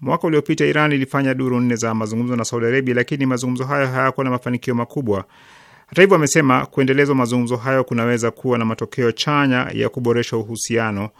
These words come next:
kwa maslahi ya nchi mbili. Kuhusiana na mgogoro wa Yemen, waziri wa mambo ya nje wa Iran amesema mgogoro huu unaweza kutatuliwa tu kwa mazungumzo baina ya wa Yemen bila kuwepo uingiliaji wa madola ya kigeni,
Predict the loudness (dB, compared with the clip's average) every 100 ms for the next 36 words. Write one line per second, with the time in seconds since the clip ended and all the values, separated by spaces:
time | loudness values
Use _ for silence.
0 | -20 -20 -20 _ 2 2 4 0 2 0
1 | 0 -4 -4 -8 -16 _ _ -8 -4 2
2 | 2 2 0 0 2 2 2 2 2 0
3 | -2 -2 -2 -2 -2 0 0 0 -2 -4
4 | -6 -4 -4 -4 -4 -2 -2 -2 -4 -4
5 | -4 -6 -8 -10 -8 -4 -2 0 -2 -4
6 | -2 0 2 0 -2 -2 0 2 2 0
7 | -2 -2 -2 -2 -2 -2 0 0 0 -2
8 | -2 -2 -2 -2 -2 -2 -4 -6 -4 -4
9 | -6 -8 -6 -4 -4